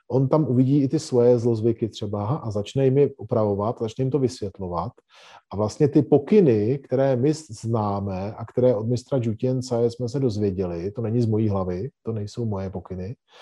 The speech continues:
tak, eh, ty, tyhle ty pokyny jsou na základě toho, co on vidí, jo? Jako já jsem nikdy neviděl, že by Zhu Tiancai to jaksi definoval dopředu, že by přišel a řekl by, „Tak, teďko nedělejte tohle a nedělejte tohle,“ ale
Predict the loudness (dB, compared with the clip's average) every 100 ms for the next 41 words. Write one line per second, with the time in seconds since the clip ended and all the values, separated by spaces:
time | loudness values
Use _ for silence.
0 | -20 -20 _ -2 0 4 4 6 4 0
1 | _ _ _ _ -16 -10 -10 -6 2 2
2 | 2 0 0 2 0 -2 -2 0 0 0
3 | 0 -2 -6 -4 -2 -2 0 -2 0 0
4 | 2 0 -2 -4 -4 -4 -2 -2 -2 -4
5 | -6 -6 -8 -8 -12 -12 -10 -2 0 2
6 | 0 4 6 6 4 6 4 4 0 -2
7 | -2 -2 -2 -4 -2 2 2 0 _ _
8 | _ -20 -4 -2 -2 0 0 0 -2 0
9 | 2 2 0 0 -2 0 -2 -6 -6 -8
10 | -2 0 2 0 0 -2 2 0 2 0
11 | 0 0 2 4 6 6 2 -4 -4 -2
12 | -4 -4 -6 -4 -6 -6 -6 -6 -6 -6